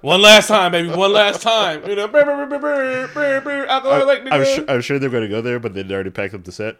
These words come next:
Speaker 1: <laughs> It's like, "Nah, we're not gonna need it anymore, right?" It's like, "Oh, fuck." So they're on their way to Alkali Lake, which this is the exact scene from Deadpool two.
Speaker 2: Uh, they reshot
Speaker 1: They
Speaker 2: it.
Speaker 1: use that same train.
Speaker 2: They reshot this. It's supposed to be in space, but they decided to put it on a train.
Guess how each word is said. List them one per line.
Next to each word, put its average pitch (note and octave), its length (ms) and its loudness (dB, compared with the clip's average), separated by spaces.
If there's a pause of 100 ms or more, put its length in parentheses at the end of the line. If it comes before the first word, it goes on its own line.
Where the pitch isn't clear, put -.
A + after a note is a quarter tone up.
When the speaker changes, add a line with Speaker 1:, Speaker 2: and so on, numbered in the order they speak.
Speaker 1:
<laughs> G3 1300 0 (420)
It's F#3+ 120 0
like, D#3+ 180 4
"Nah, F3+ 140 4
we're G3 100 4
not A3 80 6
gonna G3 80 6
need G3+ 180 6
it F3+ 40 4
anymore, B2+ 280 0
right?" D#3+ 260 2 (120)
It's C3+ 220 -16
like, C#3 140 -10
"Oh, G#2+ 240 -10 (300)
fuck." - 280 -8 (600)
So - 120 -10
they're F#3 180 2
on F#3 80 2
their F3+ 100 -2
way E3+ 120 2
to E3 80 2
Alkali D#3 340 0
Lake, C#3+ 280 -2
which D3 280 -4
this F3+ 220 4
is E3+ 120 -8
the D3+ 160 0
exact D3 380 -2
scene D3 320 -6
from B2+ 160 -12
Deadpool D3 380 -2
two. G#3 300 -4 (1400)
Speaker 2:
Uh, A2+ 420 -6
they A#2+ 160 -6
reshot A#2 320 -8
Speaker 1:
They F#3 100 0
Speaker 2:
it. E3 40 -2
Speaker 1:
use D3+ 200 -6
that A2 120 -10
same G#2 240 -14
train. A2 260 -20
Speaker 2:
They A#2+ 120 -6
reshot A2 400 -6
this. G2+ 200 -10
It's G2 120 -16
supposed A2+ 180 -12
to - 40 -20
be F#2+ 80 -12
in F#2 100 -14
space, A2 400 -12
but F2 120 -18
they F2+ 80 -12
decided F2 320 -12
to D#2+ 60 -18
put G2 180 -16
it A2 60 -16
on A2 100 -14
a F2 80 -16
train. D2+ 440 -20